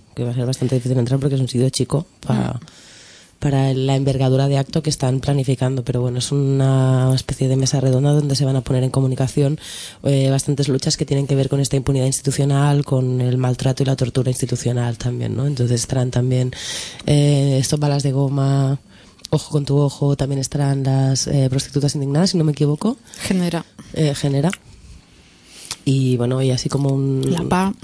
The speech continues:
Speaker 1: Mm.
Speaker 2: Y, y a-, eh, a-, bueno, no lo digo porque ahora no, no lo recuerdo. <laughs>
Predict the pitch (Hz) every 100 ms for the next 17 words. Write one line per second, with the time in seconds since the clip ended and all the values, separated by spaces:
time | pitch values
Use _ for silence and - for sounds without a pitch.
0 | - - - - - - - - 151 156
1 | 190 - 165 156 - - - - - -
2 | - - - - - - - - - 196
3 | 185 180 - 185 175 170 170 185 202 196
4 | 180 - - _ - 175 160 156 - -
5 | - - - - 175 175 170 175 180 180
6 | 175 170 160 160 165 160 160 156 160 160
7 | 160 - 139 - -